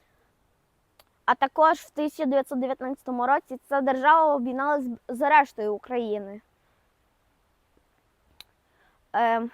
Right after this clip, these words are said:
потім українці прожили голод, при всьому, е, ем, рівень життя був низьким. А потім, е, всі решта к-, всі решта країни опинилися в комуністичному С Р С Р.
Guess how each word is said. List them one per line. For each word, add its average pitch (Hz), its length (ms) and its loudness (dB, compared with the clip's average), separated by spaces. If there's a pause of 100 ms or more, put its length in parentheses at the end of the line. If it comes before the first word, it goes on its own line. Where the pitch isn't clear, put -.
(260)
потім 311 440 2
українці 302 420 0
прожили 262 420 -2
голод, 254 640 2 (640)
при 269 280 -2
всьому, 311 560 2
е, 247 380 6 (360)
ем, 240 420 -2 (520)
рівень 349 360 2
життя 302 540 8
був 262 360 0
низьким. 254 680 0 (680)
А 233 140 8
потім, 339 460 2
е, 262 340 6
всі 330 280 -2
решта 311 400 -2
к-, - 200 -14
всі - 240 -4
решта 311 340 2
країни 311 420 -2
опинилися 285 600 -2
в 262 280 -2 (520)
комуністичному 302 800 -2
С 285 100 -8
Р 277 80 -2
С - 160 -8
Р. 233 220 0